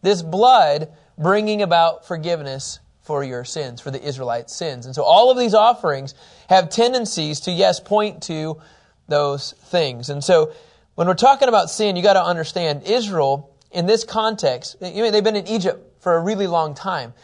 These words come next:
And now all of a sudden they're, they're wandering around in the wilderness, and this is really their,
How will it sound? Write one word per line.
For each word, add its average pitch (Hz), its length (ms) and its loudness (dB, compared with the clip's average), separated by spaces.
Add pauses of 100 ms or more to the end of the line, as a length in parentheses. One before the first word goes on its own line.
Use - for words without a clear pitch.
(220)
And 180 100 -2
now 220 140 6
all 269 160 6
of - 40 -6
a - 20 -8
sudden 214 240 2
they're, 190 220 2
they're 185 140 2
wandering 247 580 2
around 190 480 0 (400)
in 202 140 0
the 190 80 2
wilderness, 196 520 4
and 196 120 -2
this 285 160 2
is 269 120 -4
really 240 380 2
their, 202 300 2